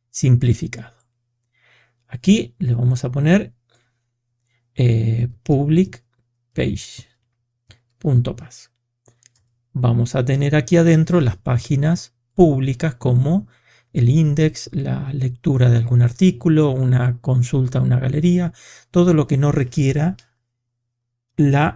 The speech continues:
autenticación de un usuario para poder acceder al contenido. Dentro de las rutas vamos a necesitar de momento un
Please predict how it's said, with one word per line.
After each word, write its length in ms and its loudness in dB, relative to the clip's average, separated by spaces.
autenticación 1400 0
de 140 4
un 220 0
usuario 680 -2
para 400 0
poder 360 2
acceder 440 -2
al 120 0
contenido. 600 -6
Dentro 600 2
de 120 -2
las 200 -4
rutas 600 -2
vamos 600 0
a 60 0
necesitar 640 -2
de 140 0
momento 640 0
un 380 2